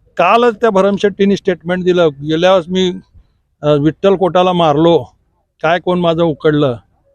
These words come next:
आज आमची सत्ता आहे, आम्ही वाटेल ते करू शकतो." अशा पद्धतीची जर भाषा करत असेल तर ती मला वाटतं आम्ही कुणी सहन करणार नाही. विकास कामाला आम्ही त्यांच्या आजपर्यंत कुठं आडवा आलो नाही, आ-, पुढं सुद्धा यायचा संबंध नाही,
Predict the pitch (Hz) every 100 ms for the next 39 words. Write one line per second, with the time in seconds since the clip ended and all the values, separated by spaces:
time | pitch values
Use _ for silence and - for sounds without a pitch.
0 | - 156 170 151 196 185 160 - 165 143
1 | 120 - 151 165 143 - 185 175 160 160
2 | 147 151 - 156 120 _ _ _ _ _
3 | _ 160 156 240 226 202 196 208 214 202
4 | 202 196 123 117 190 185 180 175 160 -
5 | 170 196 - _ _ _ - 190 185 202
6 | 202 170 165 160 - 208 214 151 165 -
7 | 156 151 165 - 143 147 131 131 127 123
8 | 107 - _ _ _ _ _ - 147 214
9 | 220 - 208 208 214 214 208 202 202 190
10 | 196 190 185 196 180 175 185 170 180 175
11 | 170 180 190 202 - 147 151 - - 170
12 | 160 165 170 151 147 170 - 151 151 156
13 | 113